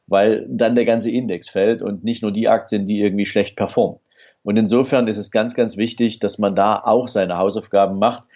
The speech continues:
Viele verstecken sich nämlich gerade so ein bisschen hinter der Erwartungshaltung, dass ein E-T-F-Portfolio den Menschen sehr entspannt, ohne großen Aufwand, ähm, dabei hilft, Vermögen zu wehren, tun sie nicht.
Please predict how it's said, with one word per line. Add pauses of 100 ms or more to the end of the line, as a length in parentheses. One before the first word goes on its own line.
(180)
Viele
verstecken
sich
nämlich
gerade
so
ein
bisschen
hinter
der
Erwartungshaltung,
dass
ein
E-T-F-Portfolio
den
Menschen (240)
sehr
entspannt,
ohne
großen
Aufwand,
ähm, (100)
dabei
hilft,
Vermögen
zu
wehren,
tun
sie
nicht.